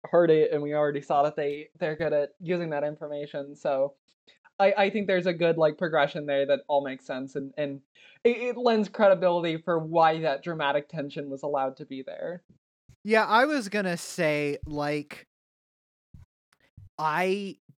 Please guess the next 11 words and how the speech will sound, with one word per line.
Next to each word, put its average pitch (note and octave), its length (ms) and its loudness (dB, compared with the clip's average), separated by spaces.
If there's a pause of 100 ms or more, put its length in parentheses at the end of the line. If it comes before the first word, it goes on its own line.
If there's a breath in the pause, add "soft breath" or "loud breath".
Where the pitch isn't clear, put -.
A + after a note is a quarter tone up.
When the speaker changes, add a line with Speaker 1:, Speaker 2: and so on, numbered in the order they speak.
(160)
Speaker 2:
do G#3+ 440 -6
like F3 760 -6 (1000)
the E3 260 -6
episode. F3 600 -2 (100)
I D#3+ 160 -2
think G#3 400 -10
it G3 160 -4 (560)
just - 720 -2
slightly A3 1160 -6
stretches E3+ 720 -6
it G#3+ 220 -6